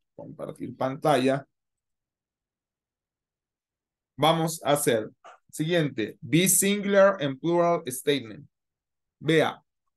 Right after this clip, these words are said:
Look for the mistake in each sentence, circle it and rewrite the correct sentence. Busquemos o busca por el error en cada oración, encierra en un círculo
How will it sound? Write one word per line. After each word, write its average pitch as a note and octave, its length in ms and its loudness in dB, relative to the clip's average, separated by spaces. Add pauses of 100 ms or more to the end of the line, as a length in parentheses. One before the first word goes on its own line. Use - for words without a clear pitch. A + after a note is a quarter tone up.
(320)
Look G3 300 0
for A3 280 0
the F#3+ 120 0
mistake F#3+ 840 0
in C#3+ 180 -6
each E3 340 -6
sentence, D3+ 880 0
circle G3+ 580 0
it F3+ 260 2
and D#3+ 240 -2
rewrite C#3+ 420 -2
the D3+ 100 -10
correct C#3 320 -6
sentence. - 760 -6 (640)
Busquemos F3 1300 2
o A#2+ 160 0
busca F3+ 540 2
por D3 160 2
el C3+ 120 2
error C#3+ 300 0
en C3 160 -4
cada D3 320 2
oración, E3+ 1160 -2 (540)
encierra C#3 640 0
en F3 120 -8
un F#3 160 -6
círculo E3+ 1160 2